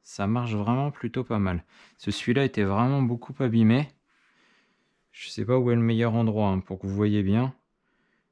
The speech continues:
Mais, euh, le résultat est vraiment plutôt sympa. Alors, je vais continuer. Je vais vous mettre, euh, en accéléré.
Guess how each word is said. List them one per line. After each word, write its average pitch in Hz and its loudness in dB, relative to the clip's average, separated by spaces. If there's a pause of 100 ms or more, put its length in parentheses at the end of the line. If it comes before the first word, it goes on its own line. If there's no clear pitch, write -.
(160)
Mais, 95 -2
euh, 90 -2
le 92 0
résultat 104 0
est 123 2
vraiment 113 0
plutôt 127 -6
sympa. 107 -4 (2000)
Alors, 92 0
je 113 2
vais 156 2
continuer. 147 0 (520)
Je 101 -4
vais 117 0
vous 120 -2
mettre, 120 0
euh, 104 0
en 113 2
accéléré. 110 0